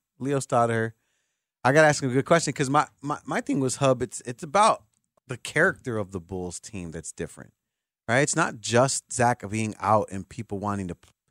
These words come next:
move the ball more, but, you know, it's like Cody said, that the rotations. There was an instance, a couple of instances where, you know, usually the rotation is just, you know, this guy goes to double this one and everybody just kinda rotates over. There was one where, like, the fourth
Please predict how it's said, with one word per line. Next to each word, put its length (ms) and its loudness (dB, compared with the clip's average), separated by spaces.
move 240 2
the 120 0
ball 340 4
more, 400 -2
but, 220 -6
you 80 -4
know, 120 4
it's 160 2
like 200 2
Cody 280 0
said, 240 -2
that 160 -6
the 60 -8
rotations. 720 -4
There 120 -2
was 200 -8
an 80 -4
instance, 560 -8
a 100 -10
couple 280 -6
of 60 -6
instances 580 -8
where, 320 -4
you 60 -8
know, 60 -2
usually 300 -4
the 40 -2
rotation 460 -2
is 80 -4
just, 240 -6
you 60 -8
know, 120 -8
this 140 -4
guy 120 2
goes 200 2
to 80 -8
double 280 0
this 200 -2
one 100 -4
and 100 -4
everybody 280 0
just 120 -6
kinda 220 -4
rotates 360 -4
over. 340 0
There 100 0
was 180 -4
one 420 2
where, 380 2
like, 320 -8
the 100 -2
fourth 640 2